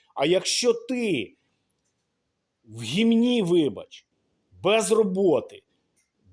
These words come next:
без можливості, без нічого, хворий, і ходиш до психолога, виходиш від психолога,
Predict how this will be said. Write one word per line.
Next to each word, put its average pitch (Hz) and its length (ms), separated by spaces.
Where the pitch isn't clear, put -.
без 196 260
можливості, 208 960
без 180 360
нічого, 185 720
хворий, 185 640
і 151 60
ходиш 208 360
до 190 140
психолога, 196 680
виходиш 208 540
від 214 140
психолога, 190 800